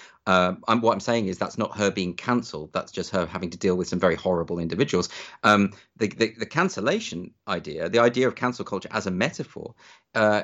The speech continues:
is when people lose their jobs and livelihood and have their reputations trashed for often very, uh, slight, uh, and maybe a mischosen word or an, an unfashionable opinion. But it's,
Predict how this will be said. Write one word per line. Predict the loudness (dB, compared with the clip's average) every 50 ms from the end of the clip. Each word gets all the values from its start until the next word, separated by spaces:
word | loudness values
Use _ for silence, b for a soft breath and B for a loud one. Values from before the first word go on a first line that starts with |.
| -2
is | -2 -2 -2 -2 -2 -6 -10 -4
when | -2 -2 0 0
people | 0 0 0 2
lose | 2 2 2 4
their | 2 2
jobs | 4 6 6 6 6 4 0
and | -2 2
livelihood | 4 4 4 2 0 0 0 0 2
and | 2 2 0 -2
have | -4 -4 0 0
their | 2 2
reputations | 2 0 -2 -2 0 0 0 0 -2 -8 -8
trashed | -6 -2 0 0 0 0 -2 -6 -12 -14 b b b b b b b b b _ -4
for | 2 2 4 4 4
often | 2 2 4 0 2 4
very, | 6 6 6 6 6 2 0
uh, | 0 0 0 0
slight, | -2 -4 -10 -6 -2 2 2 2 2 0 -4 -12 -16 -16 -16 _ -6
uh, | -4 -4 -2 0
and | 2 4 6
maybe | 6 6 6 6
a | 6
mischosen | 6 6 4 2 0 -2 2 4 4 4 4 2 -2 2 4
word | 6 6 6 6 6 4 4 2
or | 2 2 2
an, | 2 0
an | 2 2 0 2 2 2 4
unfashionable | 4 4 2 2 0 0 0 -2 -2 -2 0 0
opinion. | -2 -2 -2 -2 2 2 2 2
But | 2 2
it's, | 0 0 -2